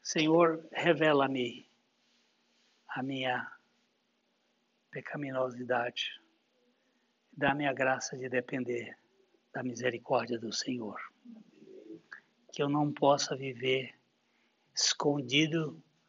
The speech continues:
na minha autossuficiência, mas na dependência do Senhor. Pai, nós damos graças por este momento,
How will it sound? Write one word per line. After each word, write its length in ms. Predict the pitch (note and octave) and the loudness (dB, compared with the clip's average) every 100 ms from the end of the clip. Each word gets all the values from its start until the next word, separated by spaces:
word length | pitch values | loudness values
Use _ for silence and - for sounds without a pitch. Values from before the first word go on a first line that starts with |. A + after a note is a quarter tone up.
| _ _ _ | _ _ _
na 140 | D#3+ C#3+ | -10 -8
minha 240 | C#3+ C#3 | -4 2
autossuficiência, 1400 | B2+ C3+ C3+ - - C3 D#3+ - - C3 B2+ - - - _ _ _ _ _ _ _ | 6 6 4 -2 -4 -6 -4 -2 0 -2 -4 -8 -8 -10 _ _ _ _ _ _ _
mas 120 | C#3+ | -4
na 100 | C#3 | 0
dependência 680 | B2+ C3+ - B2 A#2+ A#2 - | 0 -2 -2 -2 -2 -2 -6
do 120 | A#2 A2+ | -8 -10
Senhor. 460 | - B3 D3+ - - - - - _ F3 E3+ D#3+ - - _ _ _ _ _ | -8 -8 -8 -12 -20 -20 -20 -20 _ -20 -20 _ -20 -20 _ _ _ _ _
Pai, 220 | - C#3+ C#3+ | 4 6 6
nós 340 | C#3+ C#3 - | 2 0 -2
damos 320 | - D3+ C#3+ | 0 0 0
graças 440 | - D3 D3+ - - | 0 2 2 0 -4
por 180 | - C#3 | -4 -4
este 240 | C3 - | -4 -2
momento, 720 | C#3+ C3 C#3 F3 G3+ - - | -2 0 2 2 -2 -10 -14